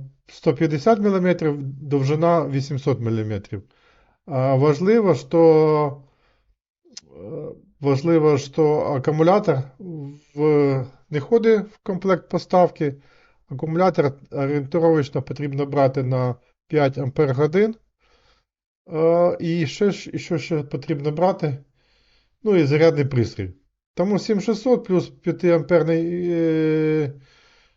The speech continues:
акумулятор, десь в одинадцять тисяч в, в, з акумулятором ви попадете. Так, ще я хот-, хотів вам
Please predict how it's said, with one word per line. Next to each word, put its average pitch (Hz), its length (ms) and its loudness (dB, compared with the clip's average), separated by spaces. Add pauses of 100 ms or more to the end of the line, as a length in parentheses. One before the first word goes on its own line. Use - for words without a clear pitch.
(180)
акумулятор, 175 640 0
десь 156 400 0
в - 20 -2
одинадцять 143 480 0
тисяч 156 280 0
в, 131 380 -6
в, 135 300 -12
з - 120 -12
акумулятором 143 640 0
ви 135 260 0 (340)
попадете. 113 600 -4
Так, 139 280 -2
ще 170 180 0
я 151 100 4
хот-, - 340 -8
хотів 135 280 -6
вам 131 220 -4